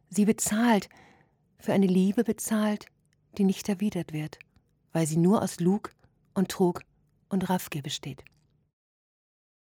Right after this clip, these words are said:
Liebeskiller, Leder Verlag,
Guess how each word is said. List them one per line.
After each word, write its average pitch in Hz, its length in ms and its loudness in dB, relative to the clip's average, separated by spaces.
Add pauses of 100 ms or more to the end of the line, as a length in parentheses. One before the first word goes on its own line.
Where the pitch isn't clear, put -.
(140)
Liebeskiller, 165 880 4 (360)
Leder 190 420 6
Verlag, 147 480 -8